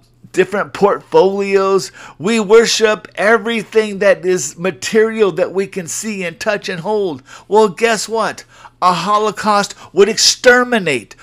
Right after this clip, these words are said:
would remove all of that. All of that physical stuff could be destroyed in a heartbeat, in a fire, in an earthquake.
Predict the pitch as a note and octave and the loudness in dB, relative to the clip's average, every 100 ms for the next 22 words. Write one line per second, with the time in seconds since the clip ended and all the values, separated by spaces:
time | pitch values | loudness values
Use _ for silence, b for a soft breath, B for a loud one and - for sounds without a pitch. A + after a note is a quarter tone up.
0 | B F3 F#3+ G#3 G#3+ B3+ B3 A3 G#3+ A#3+ | B -2 0 0 -2 0 2 4 4 4
1 | A3+ D#3+ D3+ C3 F#3 A#3+ A3 A3 F#3 - | 2 2 0 2 -2 0 0 0 -2 0
2 | A#3+ A#3 A3+ G#3+ F3 G3 F3+ E3+ - B | 0 0 -6 -6 -6 0 2 0 -8 B
3 | B B B - G3+ D#3 F3+ D3 - - | B B B 4 4 4 -6 -4 -6 -2
4 | G3+ G3+ E3 C#3+ D3 C3+ E3+ D3+ C3+ G#2+ | 0 2 0 -2 -6 -2 0 0 -4 -6
5 | - B B - F3 D#3+ - D#3 C#3 G2+ | -8 B B -4 -2 -4 0 0 2 -2
6 | F#2+ B B - F#3 E3+ D#3+ D#3 - C3+ | -4 B B -10 -6 -2 0 0 0 -2
7 | B2 F#2 | -2 -2